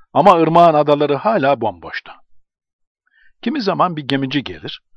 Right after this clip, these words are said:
bunlardan birine yanaşır, çadırını kurup bir gece kalırdı. Hepsi bu.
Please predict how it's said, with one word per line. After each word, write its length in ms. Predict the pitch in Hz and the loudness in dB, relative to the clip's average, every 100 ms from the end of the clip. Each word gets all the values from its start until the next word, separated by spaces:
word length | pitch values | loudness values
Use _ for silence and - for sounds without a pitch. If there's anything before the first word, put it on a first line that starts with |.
| _ _ _ | _ _ _
bunlardan 540 | 139 147 143 143 135 117 | -2 2 2 2 -2 -4
birine 300 | 123 101 92 | -6 -8 -12
yanaşır, 540 | 92 90 - 92 - _ _ _ _ _ _ _ | -14 -14 -10 -10 -12 _ _ _ _ _ _ _
çadırını 460 | - 139 147 151 147 | 2 4 6 4 0
kurup 420 | - 175 - - | -2 -2 -4 -8
bir 60 | |
gece 280 | 180 110 120 | -6 -4 -6
kalırdı. 500 | - 101 82 - - - _ _ _ | -6 -10 -12 -20 -20 -20 _ _ _
Hepsi 380 | - 226 - 113 | -10 -8 -6 -8
bu. 100 | - | -12